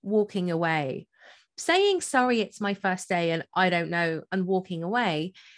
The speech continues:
is not okay in this day and age. But if someone says to me, "I don't know,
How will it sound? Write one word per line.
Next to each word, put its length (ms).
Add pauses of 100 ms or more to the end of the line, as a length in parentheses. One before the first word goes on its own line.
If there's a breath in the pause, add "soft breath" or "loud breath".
(220 loud breath)
is 180
not 220
okay 720
in 160
this 280
day 240
and 140
age. 440 (540 soft breath)
But 80
if 120
someone 480
says 360
to 100
me, 340 (100)
"I 100
don't 240
know, 320